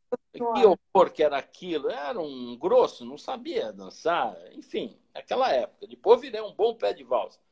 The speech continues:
Speaker 2: Olha.
Speaker 1: Tem uma outra história boa sobre dançar. E
Speaker 2: É.
Speaker 1: aí, <laughs> e aí ele falou, "Então, meu avô falou o seguinte, em primeiro lugar, aprenda a dançar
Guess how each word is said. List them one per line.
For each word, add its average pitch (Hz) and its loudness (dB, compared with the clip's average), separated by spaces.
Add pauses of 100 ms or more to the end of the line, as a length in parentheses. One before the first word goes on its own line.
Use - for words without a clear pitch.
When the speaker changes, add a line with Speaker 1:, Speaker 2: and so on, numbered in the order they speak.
(260)
Speaker 2:
Olha. 349 4 (380)
Speaker 1:
Tem 196 4
uma 208 2
outra 254 8
história 214 -4
boa 190 -2
sobre 160 -14
dançar. 131 -16 (500)
E 247 4
Speaker 2:
É. 240 4
Speaker 1:
aí, 208 -2 (460)
<laughs> 233 -2 (420)
e - 2
aí 220 8
ele 240 2
falou, 190 6
"Então, 247 2
meu 240 -2
avô 226 -2
falou 233 -8
o 226 -10
seguinte, 156 -18
em - -20
primeiro 226 -2
lugar, 156 0
aprenda 240 -2
a - 0
dançar 208 -6